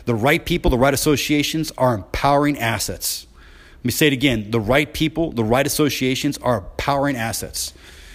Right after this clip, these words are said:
My question for you is, who are the right people and the right associations you might have right now in your life that you are leveraging, that are helping you, right? And in, in a way, like, when you spend time with them and they spend time with you, you, you know, w-,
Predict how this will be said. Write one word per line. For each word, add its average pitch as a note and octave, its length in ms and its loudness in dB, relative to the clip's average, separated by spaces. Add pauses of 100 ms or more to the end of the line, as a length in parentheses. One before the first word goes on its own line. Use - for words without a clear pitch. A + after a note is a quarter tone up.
(240)
My C3+ 100 2
question F3+ 360 2
for - 80 -4
you D3 160 4
is, B2 120 0
who G3+ 160 0
are G#3 40 2
the F3+ 80 8
right C#3 260 2
people C3+ 360 -4
and B2 80 0
the A2+ 40 2
right B2 140 2
associations A#2+ 640 -2
you C#3+ 80 2
might C3+ 140 4
have B2+ 200 -2
right A#2+ 160 0
now A2 220 -2
in C#3+ 300 0
your E3+ 120 4
life A2 380 -4 (520)
that C3 180 0
you D3 60 8
are C3 40 4
leveraging, A#2 580 0
that A2 100 -6
are G#2 60 -6
helping A#2+ 320 0
you, B2 320 2 (140)
right? G#2+ 320 -2 (460)
And D3 320 0
in, D#3 80 2
in E3+ 80 2
a D3+ 80 4
way, F#3 280 4
like, C3 220 0
when B2+ 80 0
you B2 60 0
spend D#3 240 0
time E3 140 0
with D#3 120 -2
them D#3 160 2
and C3+ 80 0
they C3 40 -2
spend - 180 -4
time D#3+ 80 2
with C#3+ 160 -2
you, D#3+ 240 -2 (440)
you, C3+ 200 -2 (120)
you C#3 180 0
know, B2+ 60 0
w-, C3 280 -8